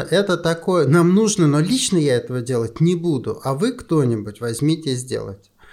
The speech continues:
Вот, когда мы переходим в позицию «я хочу», «я хочу вот это сделать», «я хочу вот это сделать», «я хочу в этом проекте так реализоваться», «я хочу такую-то,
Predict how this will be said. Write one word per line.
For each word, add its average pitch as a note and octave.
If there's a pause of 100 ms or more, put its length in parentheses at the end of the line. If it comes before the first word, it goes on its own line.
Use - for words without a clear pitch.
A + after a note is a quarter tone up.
(640)
Вот, G#2+
когда B2+
мы D#3+
переходим D3+
в -
позицию D3
«я C#3+
хочу», C#3
«я G#3
хочу F3+
вот D#3
это B2+
сделать», G#2+
«я G3
хочу G3+
вот D#3
это B2+
сделать», G#2+
«я C#3
хочу F3+
в F3+
этом E3+
проекте E3+
так -
реализоваться», G#2+
«я F3
хочу F3+
такую-то, D#3+